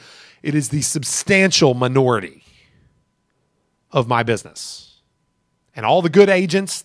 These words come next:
the amazing agents that I've worked with throughout the years know that this is true.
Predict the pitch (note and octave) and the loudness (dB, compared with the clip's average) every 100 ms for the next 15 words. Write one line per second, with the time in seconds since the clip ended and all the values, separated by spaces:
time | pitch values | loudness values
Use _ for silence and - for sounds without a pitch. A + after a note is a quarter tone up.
0 | - A#2+ A2 - C3 C#3+ D#3+ F3 F3 E3+ | -10 -12 -10 -6 -4 0 0 0 -2 -2
1 | E3+ F3 E3 D#3+ D#3 E3 E3 E3+ E3 - | -2 -2 2 2 4 2 2 -2 -2 -4
2 | - - - - D#3+ D#3+ E3 E3 E3 E3 | -18 -20 -20 -6 0 2 2 0 -4 -2
3 | E3+ E3 - _ _ - C3 C#3 C#3+ C#3+ | -2 -2 -8 _ _ -10 -2 2 2 0
4 | C#3 C#3 B2+ B2+ - C3+ A2+ D#2+ | -4 -4 -4 -6 -6 -4 -4 -6